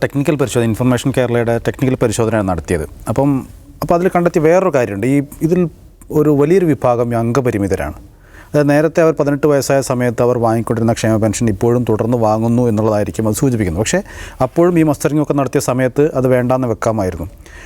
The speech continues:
അപ്പോൾ ഇതിൽ വേറെ എന്തെങ്കിലും സാങ്കേതിക പ്രശ്നം ഉണ്ടാകുമോ? കാരണം ഇത് നമുക്കൊരിക്കലും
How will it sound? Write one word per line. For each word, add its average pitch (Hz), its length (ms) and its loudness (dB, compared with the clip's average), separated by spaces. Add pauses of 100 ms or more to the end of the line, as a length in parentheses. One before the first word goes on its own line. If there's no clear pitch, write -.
(260)
അപ്പോൾ 202 340 2 (100)
ഇതിൽ 196 340 2 (200)
വേറെ 165 340 6
എന്തെങ്കിലും 175 320 2
സാങ്കേതിക 151 440 0
പ്രശ്നം 143 320 -2
ഉണ്ടാകുമോ? 107 540 0
കാരണം 139 140 2
ഇത് 156 180 2
നമുക്കൊരിക്കലും 185 580 2